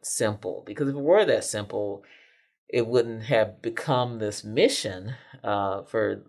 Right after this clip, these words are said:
the Black residents of Tulsa to keep the dream alive, as one of, one of, uh,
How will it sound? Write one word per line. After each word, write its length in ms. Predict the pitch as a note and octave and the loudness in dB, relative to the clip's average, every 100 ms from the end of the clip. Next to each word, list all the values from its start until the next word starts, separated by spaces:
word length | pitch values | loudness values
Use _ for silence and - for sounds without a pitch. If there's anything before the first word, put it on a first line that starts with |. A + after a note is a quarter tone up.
| - | -10
the 400 | A2 G#2 F#2+ F#2 - _ | 0 2 2 -2 -12 _
Black 260 | - A#2 B2+ | 2 2 2
residents 440 | A#2+ A2+ G#2 G#2 | 0 -2 -4 -10
of 140 | G2 - | -10 -6
Tulsa 600 | - C#3 D3+ - F#2+ F#2+ | 2 4 4 0 -4 -4
to 260 | - G2+ G2 - _ _ _ _ _ _ _ _ _ _ _ - - | -6 -8 -8 -12 _ _ _ _ _ _ _ _ _ _ _ -20 -8
keep 340 | - E3 C#3+ | -2 -2 -2
the 320 | B2+ A2 - G2+ | 2 4 4 -2
dream 360 | C3 C3 B2 | -2 -2 0
alive, 520 | A2 G#2+ A2 G#2+ G2 | 2 2 2 2 -2
as 160 | F#2 F#2 | -8 -12
one 200 | A2 G2 | -10 -10
of, 180 | G2 - | -10 -10
one 200 | G#2+ G2+ | -6 -6
of, 200 | G2 F#2+ | -6 -8
uh, 180 | F2+ | -10